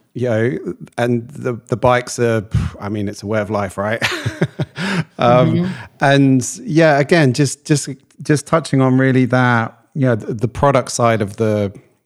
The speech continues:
Speaker 1: of the model and really how those two are, are interlinked and, uh, you know, any decisions that you've, you've had to make or, or, you know, or compromises you've had to make, uh, you know, in, in your current journey.
Speaker 2: Yeah, well, you know,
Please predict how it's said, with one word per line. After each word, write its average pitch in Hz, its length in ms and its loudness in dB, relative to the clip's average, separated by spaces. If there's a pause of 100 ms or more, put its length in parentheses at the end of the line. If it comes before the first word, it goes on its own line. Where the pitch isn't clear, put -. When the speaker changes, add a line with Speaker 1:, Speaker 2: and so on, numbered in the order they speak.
(140)
Speaker 1:
of 107 180 -6
the 110 80 -2
model 107 600 -2
and 110 240 0
really 113 240 0
how 107 320 0
those 107 240 -2
two 113 240 -2
are, 107 200 0
are 110 180 -2
interlinked 107 560 -2
and, 104 380 -2
uh, - 180 -12
you 107 140 -4
know, 101 80 -2
any 113 280 0
decisions 107 560 -4
that 117 120 -10
you've, 104 340 -8
you've 110 160 -8
had 113 180 -6
to 104 100 -10
make 107 380 -4
or, 110 300 0 (480)
or, 170 100 2
you 196 100 4
know, 113 180 2
or 120 140 2
compromises 104 720 0
you've 95 120 -8
had - 160 -4
to 101 100 -6
make, 101 440 -4
uh, - 280 -6
you 107 120 -2
know, 101 120 0
in, 113 280 -2
in 113 160 0
your 107 120 0
current 107 260 0
journey. 107 380 -2 (1300)
Speaker 2:
Yeah, 170 380 -4
well, 233 640 0
you 240 120 0
know, 208 300 0